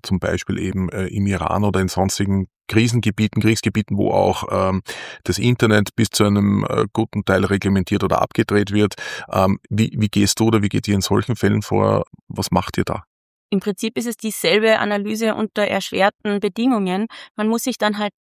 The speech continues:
Speaker 2: komplett auf die Bildebene verlassen, weil es zum Beispiel im Beispiel Iran so ist, dass es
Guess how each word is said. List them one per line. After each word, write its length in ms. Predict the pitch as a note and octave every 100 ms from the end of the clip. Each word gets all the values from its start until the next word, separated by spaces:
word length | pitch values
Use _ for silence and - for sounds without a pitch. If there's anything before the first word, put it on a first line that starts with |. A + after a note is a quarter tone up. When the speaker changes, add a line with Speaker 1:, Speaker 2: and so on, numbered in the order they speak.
| _
Speaker 2:
komplett 460 | - A3 - G#3 -
auf 100 | G#3+
die 120 | A3
Bildebene 720 | - A3+ A#3 G3 F#3+ G3 F#3+
verlassen, 500 | F#3+ G3 F#3+ - G#3
weil 120 | G3+
es 80 | G3
zum 140 | - G3
Beispiel 300 | F#3+ - G3
im 100 | G3
Beispiel 420 | G3+ F#3+ G#3 G3
Iran 440 | F#3+ F#3 F3+ G3+
so 220 | G3+ G3
ist, 220 | G3+ A3 G#3+
dass 120 | G3+
es 180 | G3+